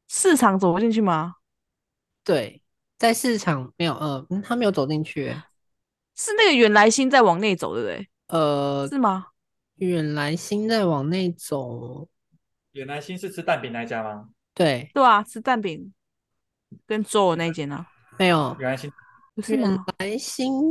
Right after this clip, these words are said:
Speaker 2: 但好像就在远来新附近啊，
Speaker 1: 对啊。
Speaker 2: 就在那条街上。
Speaker 3: 馄饨加料是吃什么？有点忘记。
Speaker 2: 就是馄饨啊，馄饨汤。
Speaker 1: 哎，就是我们之前有说那个要去看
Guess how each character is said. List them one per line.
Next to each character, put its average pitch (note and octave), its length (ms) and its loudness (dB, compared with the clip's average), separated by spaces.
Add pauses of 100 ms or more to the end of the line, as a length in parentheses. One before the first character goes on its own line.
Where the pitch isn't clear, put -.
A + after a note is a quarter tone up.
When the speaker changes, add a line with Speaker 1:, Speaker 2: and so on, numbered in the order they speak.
(600)
Speaker 2:
但 D4 120 6
好 G3+ 140 6
像 A3+ 100 2
就 B3+ 60 6
在 B3 100 6
远 F#3+ 140 4
来 D3 100 0
新 E3 160 -2
附 E3 200 -2
近 C#3 260 -8
啊， - 140 -14 (840)
Speaker 1:
对 G#3+ 100 0
啊。 - 20 4
Speaker 2:
就 G#3 40 4
在 G3+ 140 2
那 F3+ 60 2
条 D#3 120 2
街 C#3 260 -4
上。 C#3 300 -12 (320)
Speaker 3:
馄 C#3+ 120 -10
饨 D#3 120 -8
加 C#3 160 -10
料 C3+ 120 -8
是 A#2+ 120 -14
吃 A#2 160 -18
什 A2+ 120 -14
么？ G#2+ 140 -12
有 G#2+ 100 -10
点 G#2 120 -8
忘 G2+ 180 -14
记。 - 240 -20 (380)
Speaker 2:
就 G3 100 2
是 F#3+ 100 0
馄 C3+ 240 -2
饨 C3 240 -2
啊， - 200 -8 (160)
馄 C#3 140 -8
饨 E3 120 0
汤。 C#3 340 -4 (360)
Speaker 1:
哎， G3+ 320 2 (800)
就 G#4 200 8
是 G4 60 6 (1400)
我 C4 120 10
们 C#4+ 160 8
之 - 80 -4
前 F#4 120 6
有 B3+ 180 8
说 C4 280 6
那 C4+ 120 2
个 G#3 220 4
要 A#3+ 200 6
去 A#3 560 -2 (100)
看 C4 320 2